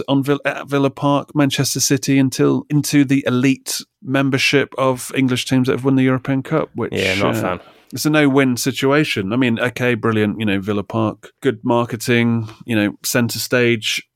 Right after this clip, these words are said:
Speaker 1: but, uh, it cuts, it cuts.
Speaker 2: Especially Man City.
Speaker 1: Yeah,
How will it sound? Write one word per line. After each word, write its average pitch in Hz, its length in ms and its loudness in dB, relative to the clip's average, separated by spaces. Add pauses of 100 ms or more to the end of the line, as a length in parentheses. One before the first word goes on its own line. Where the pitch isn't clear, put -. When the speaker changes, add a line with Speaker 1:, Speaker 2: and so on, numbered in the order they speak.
(200)
Speaker 1:
but, 113 280 -4
uh, - 340 -4
it 95 160 -12 (120)
cuts, - 540 -2
it - 140 -10
cuts. - 580 -6 (160)
Speaker 2:
Especially 139 380 -4
Man 95 180 -4
City. - 400 -6 (720)
Speaker 1:
Yeah, 120 480 -2